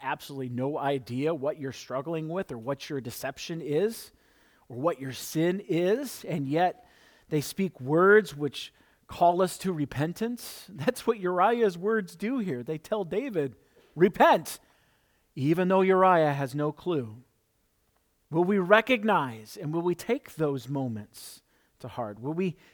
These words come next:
see them as God's way of providing a way off of that slippery slope?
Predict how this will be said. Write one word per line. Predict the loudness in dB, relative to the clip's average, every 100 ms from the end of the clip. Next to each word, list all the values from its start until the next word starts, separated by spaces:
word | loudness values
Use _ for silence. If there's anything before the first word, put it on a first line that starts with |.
| -18
see | -8 -2 2
them | 2 2
as | -2
God's | -2 0 0 -2 -4
way | -2 0
of | 0 -4
providing | -6 -6 -2 0 0 0 -4 -8 -8
a |
way | -8 -4 -2 0 -2
off | -4 -6 -6 -8
of | -12
that | -10 -10
slippery | -12 -12 -12 -10 -12
slope? | -12 -10 -10 -10 -14